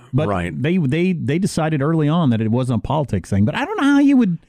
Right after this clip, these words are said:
Speaker 2: Well,
Speaker 1: there,
Speaker 2: you know
Speaker 1: how many people do you know that don't have, well, normal people don't, but of, uh, but, but of the population at large that don't have some animus against the other side currently?
Speaker 2: Yeah, I don't know. I, I, it's, I see your point exactly. It's funny you should bring that up. We were,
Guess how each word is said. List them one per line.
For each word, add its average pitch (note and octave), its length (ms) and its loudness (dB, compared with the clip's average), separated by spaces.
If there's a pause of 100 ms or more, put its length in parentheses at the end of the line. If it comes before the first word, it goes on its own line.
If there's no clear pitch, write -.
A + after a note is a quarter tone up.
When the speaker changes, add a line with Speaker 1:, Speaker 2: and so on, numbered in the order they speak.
(160)
Speaker 2:
Well, - 100 -12
Speaker 1:
there, B3 120 0
Speaker 2:
you D4+ 40 -2
know C4 80 -4
Speaker 1:
how F4 100 0
many A#4 180 -2
people D#4 240 0
do B3 100 4
you C#4 100 4
know G#3 380 2 (180)
that D#3+ 220 -2
don't G#3+ 240 -2
have, E3+ 560 -2 (760)
well, A#2 120 2
normal A#2+ 400 2
people F#2 240 0
don't, F#2 260 -2 (180)
but F#3 140 0
of, E3 220 0
uh, D3 440 0
but, E3 280 0
but F#3+ 80 2
of F3+ 160 0
the D#3 80 0
population G3 560 0
at D3 160 0
large D#3 480 -2 (180)
that E3 220 -2
don't G#3 180 -4
have G3 220 0
some A#3 320 -2
animus A3 420 0
against F#3 240 0
the F#3+ 80 2
other A3 140 0
side F#4 300 -2
currently? E2+ 460 -6
Speaker 2:
Yeah, G#2+ 200 -2
I - 20 -2
don't A2+ 140 -4
know. A2+ 140 -8 (440)
I, G2+ 100 -4 (100)
I, G#2+ 120 -6
it's, C3+ 220 -6
I D#3 160 -4
see - 220 -8
your A2+ 140 -4
point C#3+ 240 -4
exactly. C3 360 -6 (140)
It's - 100 -20
funny F4+ 160 -2
you E4+ 80 -4
should F#3 160 -6
bring A3 140 -4
that F#3+ 140 -2
up. F#3+ 200 -4 (200)
We D#3+ 240 -2
were, E3+ 380 -2